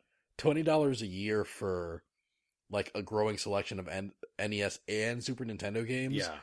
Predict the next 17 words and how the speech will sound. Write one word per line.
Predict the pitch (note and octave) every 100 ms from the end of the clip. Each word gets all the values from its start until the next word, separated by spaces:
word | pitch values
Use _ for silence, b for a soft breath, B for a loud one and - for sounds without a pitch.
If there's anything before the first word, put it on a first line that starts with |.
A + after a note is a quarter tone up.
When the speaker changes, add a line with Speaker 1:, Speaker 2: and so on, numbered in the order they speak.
| -
Speaker 1:
like, | - A#2
that | D3 D3
would | C#3+ D3
be | B2+ A#2+
a |
great | F#2+ G2 G2 G#2+ - F2
deal. | G2 F2+ C#2+
Speaker 2:
Oh, | C3+
yeah. | F#3+ E3+ G3+
Speaker 1:
It | G#2+
might | D3+ F#3+
be | G3+
too | F#3+ A3+ A#3+
good | G#3 A#2
of | F#2+
a |
deal. | E2+ F2+ D#2+ D2